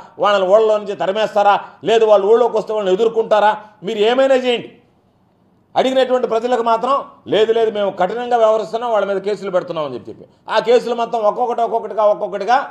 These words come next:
వెంటనే ఇన్వెస్టిగేషన్ చేయడం, డీఎస్పీకి పెట్టడం, ఆ కేసులన్నీ ఒక్కొక్కటి, ఒక్కొక్కటిగా ఎత్తివేయడం. ఒకసారి మీరు తీసుకుంటే ఎన్ని కేసుల మీద ఛార్జ్ షీట్లు వేశారు. ఏ ఎస్పీ ఈరోజు జరిగినటువంటి, కట్టినటువంటి తెలుగుదేశం పార్టీ వాళ్ళు వైఎస్ఆర్ కాంగ్రెస్ పార్టీ మీద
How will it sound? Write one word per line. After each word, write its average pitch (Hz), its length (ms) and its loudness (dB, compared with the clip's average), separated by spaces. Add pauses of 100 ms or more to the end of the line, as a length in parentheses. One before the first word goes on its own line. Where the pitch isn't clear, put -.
(680)
వెంటనే 214 380 -4
ఇన్వెస్టిగేషన్ 214 600 -2
చేయడం, 233 260 4 (580)
డీఎస్పీకి 226 460 0
పెట్టడం, 214 360 4 (420)
ఆ 185 80 -2
కేసులన్నీ 220 500 2
ఒక్కొక్కటి, 208 360 -2
ఒక్కొక్కటిగా 180 380 -4
ఎత్తివేయడం. 131 460 -6 (560)
ఒకసారి 190 500 4
మీరు 196 200 0
తీసుకుంటే 202 520 -2 (500)
ఎన్ని 240 360 -4
కేసుల 233 400 2
మీద 220 180 -2
ఛార్జ్ 220 340 0
షీట్లు 185 220 -8
వేశారు. 180 360 -2 (720)
ఏ 170 160 4 (180)
ఎస్పీ 220 300 0 (340)
ఈరోజు 208 300 4
జరిగినటువంటి, 220 560 -2
కట్టినటువంటి 220 680 -2 (300)
తెలుగుదేశం 226 480 0
పార్టీ 214 240 0
వాళ్ళు 214 180 4
వైఎస్ఆర్ 220 380 2
కాంగ్రెస్ 214 380 -4
పార్టీ 208 180 0
మీద 208 180 -2